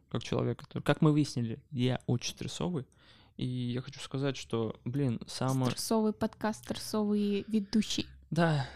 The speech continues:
Speaker 1: плюс мы стрессовали, что у нас ничего не выходит. Я стрессовал. Вообще, я король стресса. А, так, о чём я хотел сказать?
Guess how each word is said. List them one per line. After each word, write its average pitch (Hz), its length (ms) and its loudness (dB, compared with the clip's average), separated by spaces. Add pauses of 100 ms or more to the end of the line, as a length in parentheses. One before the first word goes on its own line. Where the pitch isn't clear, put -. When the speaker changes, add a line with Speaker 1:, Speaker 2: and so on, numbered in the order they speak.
(140)
Speaker 1:
плюс 160 240 0
мы 131 340 4
стрессовали, 123 480 2
что - 140 -2
у 127 40 2
нас 120 160 2
ничего 135 200 0
не 131 60 -2
выходит. 131 400 -6
Я 156 200 4
стрессовал. 127 560 -4
Вообще, 170 320 -4
я 135 180 -2 (240)
король 123 380 -2
стресса. - 520 -6 (880)
А, 135 200 4
так, - 200 0
о 147 40 0
чём 147 160 4
я 131 60 4
хотел - 200 -4
сказать? 120 400 0